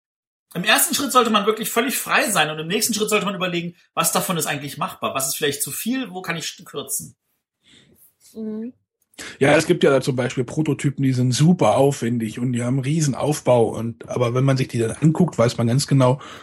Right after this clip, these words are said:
Speaker 3: so wird das in der Form kein Verlag irgendwann mal machen.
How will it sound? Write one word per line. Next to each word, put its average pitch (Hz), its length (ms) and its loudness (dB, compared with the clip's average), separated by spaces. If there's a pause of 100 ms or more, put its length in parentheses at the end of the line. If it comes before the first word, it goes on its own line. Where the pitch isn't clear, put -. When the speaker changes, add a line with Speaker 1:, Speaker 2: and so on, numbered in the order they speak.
(100)
Speaker 3:
so 117 320 4
wird 127 160 2
das - 340 0 (180)
in 143 140 6
der 120 180 2
Form 143 280 4
kein 120 240 0
Verlag 113 440 -2 (120)
irgendwann 147 420 6
mal 120 180 0
machen. - 440 -2